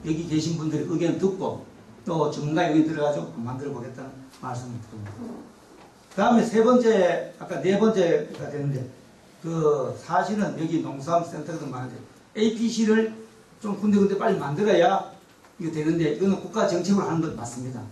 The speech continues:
돈이, 사실 돈이 들어오는데 이 부분에 대해서 어떤 방법이든 간에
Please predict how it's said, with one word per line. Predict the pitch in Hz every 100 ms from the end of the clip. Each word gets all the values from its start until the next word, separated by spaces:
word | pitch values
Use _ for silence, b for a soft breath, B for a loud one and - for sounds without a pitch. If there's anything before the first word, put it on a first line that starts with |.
| - - - 131
돈이, | 151 156 156 - - -
사실 | 151 -
돈이 | 151 165 160 - - -
들어오는데 | 160 147 151 147 139 - 208
이 | 190
부분에 | 220 220 208
대해서 | 185 170 190 - - - - - 220
어떤 | - 247 208
방법이든 | 214 226 185 175 165
간에 | 175 - - -